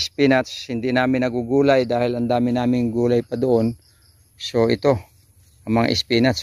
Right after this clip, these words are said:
oh. Hindi namin nauubos ang gu-, ah, gulayin dahil at, ah,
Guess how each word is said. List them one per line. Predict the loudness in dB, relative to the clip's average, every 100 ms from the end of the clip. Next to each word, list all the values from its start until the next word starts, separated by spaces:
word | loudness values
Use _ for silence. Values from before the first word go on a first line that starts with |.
| -2
oh. | -2 -8 _ _ _ _ _ _ -20 -20 -20 _ _ _ _ -18 -6
Hindi | -2
namin | 0 2 2
nauubos | 2 2 4 4 4 0 2
ang | 2 2
gu-, | 2 0 0
ah, | 2 2 2 -2 -4 -10 _ _ _ _ -10
gulayin | 0 2 4 2 0 -2 -8 _ -10
dahil | -2 0 0 -4 -8 _ -20 _ -20 -20 _ _ _ -10
at, | -8 -8 -10 _ -20 _
ah, | -4 0 0 0 -2